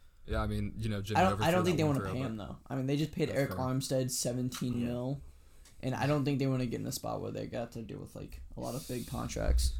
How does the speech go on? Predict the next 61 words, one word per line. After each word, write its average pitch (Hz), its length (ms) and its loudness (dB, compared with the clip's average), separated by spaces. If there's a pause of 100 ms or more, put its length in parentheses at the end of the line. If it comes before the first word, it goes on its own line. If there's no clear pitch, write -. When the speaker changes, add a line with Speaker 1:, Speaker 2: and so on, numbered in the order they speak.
Speaker 3:
Yeah. 69 220 0 (200)
Speaker 1:
Their 113 140 -4
contracts 95 480 -4
are 101 40 -6
gonna 92 120 -6
start 90 200 -10
getting 90 200 -6
pretty 95 260 -8
heavy 92 380 -8
in 104 240 -4
Speaker 2:
But 202 140 4
yeah, 180 140 12
Speaker 1:
a - 20 6
Speaker 2:
so 151 240 8
Speaker 1:
couple - 100 6
Speaker 2:
I - 60 6
think 202 180 4
that 196 100 4
pretty 180 140 6
much 165 160 6
wraps 135 300 8
up 143 100 2
our 131 140 2
talks 135 400 2
today. 127 720 4
Um, 135 300 8
we 139 80 8
plan 165 180 4
to 160 60 8
have, 147 100 8
like, 147 140 8
another 127 320 6
episode 123 400 6
just 120 160 2
to 127 120 4
recap 120 220 2
some, 120 380 4
you 127 100 4
know, 120 80 0
the 117 220 0 (440)
more 135 300 8
moves 127 380 6
that 127 100 6
are 123 60 4
being 123 240 4
made. 123 240 8
I 123 60 2
mean, 123 120 2
this, 139 200 4
this 165 200 4
has 156 80 4
only 160 160 8
been 135 220 6
one 135 180 6
day 127 220 4
of 123 100 0
free 127 160 0
agency, 127 400 2
and 120 100 2
we 123 120 0
had 120 260 -2